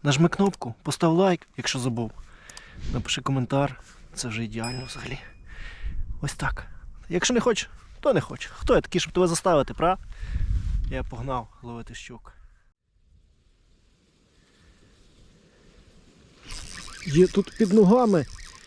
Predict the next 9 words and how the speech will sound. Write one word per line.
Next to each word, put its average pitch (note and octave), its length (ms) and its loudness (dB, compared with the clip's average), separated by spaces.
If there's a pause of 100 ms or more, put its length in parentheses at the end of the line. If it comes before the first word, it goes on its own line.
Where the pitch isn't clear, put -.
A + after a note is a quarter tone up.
(1080)
Ох, D#3+ 480 10
це, D#3 180 4
мабуть, D#3 400 4 (160)
найкраща E3+ 600 2 (720)
приманка D3+ 380 8
на D3 100 6
щуку C#3+ 300 0
сьогодні, B2+ 480 2
гляньте. B2 440 2